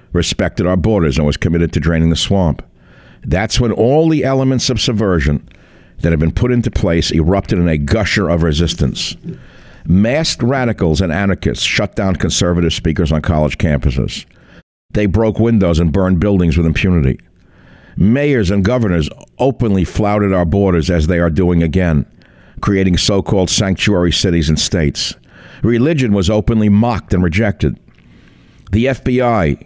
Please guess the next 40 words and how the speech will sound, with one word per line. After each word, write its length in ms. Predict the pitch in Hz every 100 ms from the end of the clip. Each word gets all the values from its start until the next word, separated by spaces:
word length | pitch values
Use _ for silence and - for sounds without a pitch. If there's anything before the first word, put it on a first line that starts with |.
| -
and 140 | - 87
C 240 | - 120
I 100 | 95
A 180 | 98 87
colluded 680 | 82 107 98 123 90 69 - - _ - - - - - -
to 100 | 85
stop 360 | - - 101 -
the 100 | 98
Trump 300 | 110 110 95
administration 800 | 76 80 69 - 71 65 71 71
from 200 | - 82
functioning, 640 | - 98 - 90 73 65 - - -
concocting 580 | - 90 - 101 - 95
a 80 | 87
phony 460 | - 101 101 90 80 - - - - -
number 340 | 101 113 110
of 120 | 98
scandals 500 | - - 113 92 85
that 180 | 92 90
carried 300 | - 98 98
on 160 | 92 95
for 100 | 95
three 280 | - 101 92
years, 360 | 92 87 76
and 160 | 82 -
disabling 640 | 95 - 110 107 104 101
his 140 | 92
efforts 460 | 92 90 80 - - - - -
to 120 | -
move 200 | 87 87
forward 300 | - 98 92
his 120 | 85
agenda, 460 | 87 78 85 80 73
which 220 | 82 80
is 160 | 82 - -
our 360 | 104 110 98 87
agenda, 400 | 78 73 80 76
the 120 | 78 78
American 400 | 85 87 - 80
agenda. 480 | 71 73 71 69